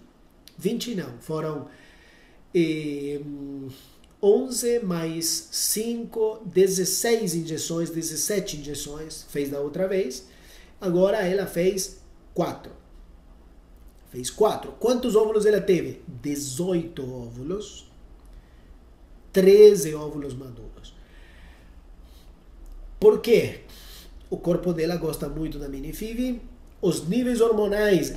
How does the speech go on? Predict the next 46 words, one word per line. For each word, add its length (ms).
eu 160
media 480
os 120
níveis 280
hormonais. 500
Os 160
níveis 300
hormonais 560
durante 360
a 60
mini 180
fiv 400
era 480
a 140
metade 880
do 160
que 180
ela 240
tinha 380
durante 340
a 40
fiv 260
convencional. 680
É 60
isto 380
mais 220
frequente? 580
Não, 480
não 380
é 100
o 80
mais 200
frequente. 600
Mas, 460
quando 300
nós 240
queremos 500
controlar 720
que 100
a 60
paciente 400
tenha 260
por 160
volta 320
de 140
dez, 480